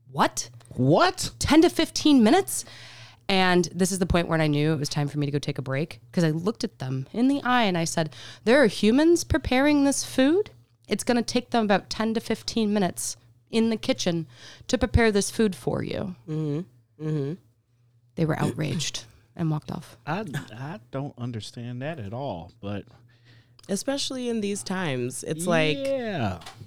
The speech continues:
Speaker 3: even my partner would be like, "Oh man, it's taking so long." And I'll just look at him, look at him and be, "Hey,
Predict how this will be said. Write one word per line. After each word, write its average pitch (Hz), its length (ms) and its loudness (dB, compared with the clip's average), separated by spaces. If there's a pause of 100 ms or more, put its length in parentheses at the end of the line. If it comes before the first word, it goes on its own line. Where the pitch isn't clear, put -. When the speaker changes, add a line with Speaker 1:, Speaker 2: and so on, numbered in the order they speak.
(180)
Speaker 3:
even 220 200 2
my 202 140 2
partner 180 640 0
would 165 160 -4
be 160 140 -4
like, 147 160 -4
"Oh 165 180 -6
man, 165 220 -4
it's 151 140 -6
taking 160 360 -4
so 165 220 -6
long." 151 280 -2
And 143 200 -2
I'll 143 160 -2
just - 500 -8 (220)
look 147 260 -6
at 160 120 -2
him, 214 280 -6 (100)
look 175 200 -4
at 202 80 -4
him 214 160 -6
and 175 120 -2
be, 160 140 -6
"Hey, 202 480 -8